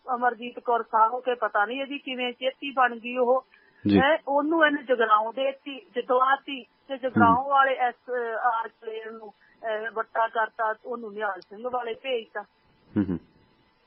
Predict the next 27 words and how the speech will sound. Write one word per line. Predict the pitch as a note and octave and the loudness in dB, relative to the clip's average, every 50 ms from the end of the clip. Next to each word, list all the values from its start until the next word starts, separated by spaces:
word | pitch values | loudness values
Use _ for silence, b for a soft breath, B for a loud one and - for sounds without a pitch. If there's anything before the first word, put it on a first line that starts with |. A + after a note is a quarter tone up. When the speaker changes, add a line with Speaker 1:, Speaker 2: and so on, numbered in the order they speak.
| _ _ _ _ _ _ _ _ _ _ _ - G#3+ | _ _ _ _ _ _ _ _ _ _ _ -10 -6
Speaker 1:
ਦਮੇਸ਼ | G#3 A#3+ B3+ C4 B3+ A#3 G#3+ - A#3+ | -4 -2 0 2 2 2 2 0 -4
ਇੰਦਰ | A3 A3+ G#3+ B3 B3 | -6 -6 -4 -4 -2
ਦੀ | A3+ C#4 | -2 -2
ਟਿਕਟ | B3 - C#4 B3+ B3 - C#4+ | -4 -4 -6 -6 -4 -8 -8
ਕਟਾ | C4 C4+ - C4+ C4+ C4+ C4 | -8 2 6 8 10 10 8
ਕੇ | C4 - C#4 B3+ B3+ | 6 2 0 0 0
ਇਹਨੇ | C4+ C4 C4 C4 | -2 -4 -4 -6
ਮਾਲੇ, | A#3 G3+ F3 D#3+ E3+ G3 B3 C4 B3+ B3+ B3+ A#3 - A3 | -4 -4 -4 -4 0 2 2 2 2 0 -2 -6 -12 -16
ਤੀਰਥ | G#3+ _ B3 A#3 A#3 A3 A3 | -14 _ -10 -10 -10 -12 -12
ਸਿੰਘ | _ - - B3 B3 B3 A#3 | _ -4 -2 -2 -2 -2 0
ਮਾਲਾ | - - G#3 B3 C4 C4+ | 2 4 4 6 4 2
ਜ਼ਿਲ੍ਹਾ | B3 A3 A#3 B3+ C4 B3+ | 2 2 4 4 4 4
ਪ੍ਰਧਾਨ, | C4 C4 B3 A#3+ B3+ B3 A#3 G#3 G3 | 4 -2 -2 2 4 4 4 2 0
ਉਹਦੇ | F#3 F#3+ G#3 B3 C4 | -4 -2 0 0 2
ਨਾਲ | C4 C4+ C4+ C4 | 2 2 0 0
ਵੀ | C4 B3+ | -4 -8
ਅੱਤੀ | B3 _ _ A#3+ | -8 _ _ -16
ਖੱਤੀ | _ A#3+ A#3 _ C4 A#3 | _ -16 -16 _ -20 -18
ਕਰਕੇ | - A#3+ A#3 A3+ A3 _ A#3 A3+ | -8 -6 -6 -6 -6 _ -12 -10
ਮਹੇਸ਼ | G#3+ A3+ A3+ G#3 F3+ - F#3 | -8 -8 -8 -8 -8 -10 -16
ਇੰਦਰ | F3 F3+ F#3 F3 F3+ | -16 -14 -12 -12 -10
ਦੀ | - G#3+ A3 | -10 -10 -10
ਵੀ | A#3 | -10
ਟਿਕਟ | A#3 - A#3 A3 G#3 _ G#3+ | -8 -8 -8 -8 -8 _ -14
ਕਰਾ, | - - A3 A3+ A3 G#3+ G#3 | -10 -8 -6 -6 -6 -8 -10
ਕਟਾ | - A3+ - - A3 A3 | -12 -6 -2 0 0 0
ਦਿੱਤੀ। | G#3+ - _ - | 0 -4 _ -20